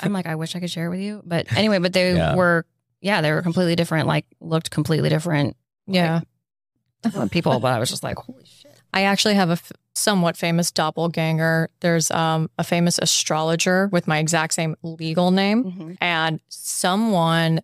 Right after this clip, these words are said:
Speaker 3: that she worked with. I ended up getting an invitation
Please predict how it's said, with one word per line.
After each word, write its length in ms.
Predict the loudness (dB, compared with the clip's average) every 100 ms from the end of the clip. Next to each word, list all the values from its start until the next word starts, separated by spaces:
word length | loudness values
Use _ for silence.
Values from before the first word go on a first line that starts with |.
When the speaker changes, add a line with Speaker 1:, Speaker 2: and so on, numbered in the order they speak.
| _
Speaker 3:
that 240 | -4 -2 0
she 220 | 0 2
worked 360 | 2 0 -2
with. 180 | -2 -2 -2
I 180 | 0 2
ended 300 | 4 4 2
up 180 | 0 0
getting 320 | 2 4 4
an 100 | 2
invitation 1120 | 4 4 2 0 0 0 2 0 0 -2 -4